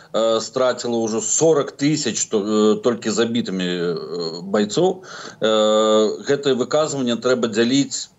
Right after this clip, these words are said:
не на два нават, а на вельмі шмат. Э, у той же час, э, Буданов, прынамсі, э, таксама сцвярджаў, што нейкія перамовы з Лукашэнкам вядуцца.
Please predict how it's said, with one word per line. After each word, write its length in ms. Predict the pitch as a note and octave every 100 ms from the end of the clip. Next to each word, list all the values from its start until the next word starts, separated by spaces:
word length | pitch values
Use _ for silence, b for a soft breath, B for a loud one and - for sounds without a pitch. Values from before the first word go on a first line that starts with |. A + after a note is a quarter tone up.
| -
не 220 | - C3
на 120 | B2+ A#2
два 260 | A2 D3
нават, 340 | C3+ G#2+ G2 G#2+
а 320 | G2+ G2 G2+
на 340 | G#2 G#2+ G#2
вельмі 420 | G2 G#2 C3 B2
шмат. 400 | A#2 - G2+ D#2+ - _ B B B B B
Э, 560 | A2+ A#2 A#2 A#2 A#2 G#2+ - _ _ _
у 80 | C3
той 340 | - D#3+ F#3
же 180 | F3+ D3+
час, 680 | - C3+ A#2 F2 - - -
э, 460 | A2+ A2 G#2+ G#2+ G#2 - _ _ _ _ _ _ -
Буданов, 760 | G#2+ A#2 G#2+ C#3+ D3+ D3 - -
прынамсі, 880 | C3 B2+ C3 C#3+ C#3 - C#3+ C#3+ C3 b b b b
э, 360 | G#2+ A#2 A#2 A2+
таксама 380 | - - F3 D3+
сцвярджаў, 500 | - A2 G#2 C3 D#3+
што 640 | E3 - A#2+ A#2 A#2 A#2
нейкія 460 | A2+ B2 C3+ A#2 A#2+
перамовы 560 | A#2 A#2 A2+ C3 C3+ B2
з 80 | A#2
Лукашэнкам 580 | G#2+ A#2 B2+ A#2 A#2+
вядуцца. 640 | A2 A#2+ C3+ B2+ - E2